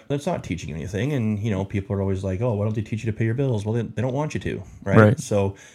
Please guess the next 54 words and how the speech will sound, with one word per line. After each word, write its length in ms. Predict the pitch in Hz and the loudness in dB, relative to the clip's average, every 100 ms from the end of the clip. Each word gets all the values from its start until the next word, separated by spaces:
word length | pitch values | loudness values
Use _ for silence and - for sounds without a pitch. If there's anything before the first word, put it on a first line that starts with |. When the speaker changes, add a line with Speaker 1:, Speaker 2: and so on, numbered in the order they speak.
| _ | _
Speaker 1:
for 100 | 131 | 0
me, 220 | 123 156 | 2 2
it's 140 | 143 143 | 0 2
like, 140 | 127 | 0
yeah, 180 | 165 95 | 2 2
if 40 | |
the 60 | 104 | 0
teaching 300 | 120 135 127 | 0 0 0
styles 280 | 120 120 110 | 2 2 2
were 120 | 90 | 0
different, 420 | 92 113 170 175 | 0 -2 -2 -2
I 60 | 165 | -2
mean, 100 | 160 | -2
there'd 140 | 165 | 0
be 60 | 170 | 0
a 40 | |
lot 160 | 190 - | 0 -2
more 100 | 92 | -4
success 460 | 92 - 87 - | -6 -6 -6 -4
in 60 | 90 | -6
the 60 | |
world, 340 | 95 95 123 127 | -2 2 0 2
but 260 | 110 107 - - _ | 0 -2 -8 -20 _
the, 320 | - 104 101 90 | -2 0 0 -2
the 80 | - | -4
world 220 | 101 120 | -2 0
doesn't, 360 | 113 107 113 113 - - | 0 -2 -2 -6 -12 -12
you 80 | - | -6
know, 80 | 104 | -2
only 160 | 110 104 | 0 0
has 180 | 107 | 0
room 160 | 98 110 | -2 -4
for 140 | 98 | -4
so 160 | 92 98 | -4 -2
many 140 | 101 | -2
successful 420 | 95 98 101 95 - | -2 -4 -4 -4 -4
people. 340 | 113 117 - | -4 -4 -10
So 240 | - - | -12 -10
they 120 | 98 101 | -6 -6
need 160 | 104 | -4
the, 180 | 107 101 - | -4 -6 -8
the 100 | - | -10
rest 320 | 107 107 120 - | -4 -2 -4 -6
to 240 | 87 104 - _ _ _ _ _ - | -4 -4 -10 _ _ _ _ _ 4
run 120 | 139 | 6
around 240 | 151 160 | 8 6
and 100 | 165 | 6
do 140 | 131 139 | 4 4
all 80 | 139 | 4
their 100 | 131 | 4
work 140 | 160 | 0
for 180 | - 90 | 0 0
them. 140 | 95 | 0
So 360 | - 104 95 | 0 2 2